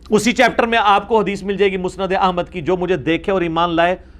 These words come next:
اسے ایک دفعہ بشارت، اور جو مجھے نہ دیکھے، ایمان لائے، سات دفعہ بشارت۔" ایک طریق میں دو دفعہ بشارت اس کے لیے۔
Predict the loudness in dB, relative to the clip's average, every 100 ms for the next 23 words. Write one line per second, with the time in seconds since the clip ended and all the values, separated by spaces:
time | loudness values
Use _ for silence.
0 | -20 -8 -6 -2 -2 2 2 2 0 0
1 | 0 0 0 0 -4 -4 -4 -4 -4 -6
2 | 0 2 4 2 2 0 0 0 0 2
3 | 0 0 -6 -20 -20 -20 -4 4 6 6
4 | 2 -2 -2 -4 -14 -18 -20 -20 -20 -20
5 | -20 -20 -20 -20 -20 -20 -20 -20 -20 -20
6 | -20 -20 -20 -20 -20 -20 -20 -20 -20 -2
7 | 2 2 2 2 0 0 0 2 4 4
8 | 4 2 0 -2 -2 -8 -16 -20 -20 -20